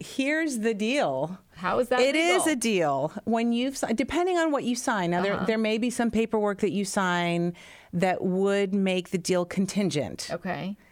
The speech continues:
Speaker 1: There are documents that may make the deal contingent.
Speaker 2: On if we can find that financing rate
Speaker 1: Correct,
Speaker 2: for you.
Speaker 1: correct. However, in most instances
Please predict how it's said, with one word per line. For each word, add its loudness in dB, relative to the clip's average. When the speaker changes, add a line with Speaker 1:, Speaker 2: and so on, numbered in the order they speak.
Speaker 1:
There 0
are 2
documents 0
that 0
may 2
make 0
the 0
deal 0
contingent. -4
Speaker 2:
On -2
if -4
we -4
can -6
find -4
that -4
financing -4
rate -4
Speaker 1:
Correct, 0
Speaker 2:
for -2
you. -8
Speaker 1:
correct. -4
However, 0
in 2
most 0
instances -2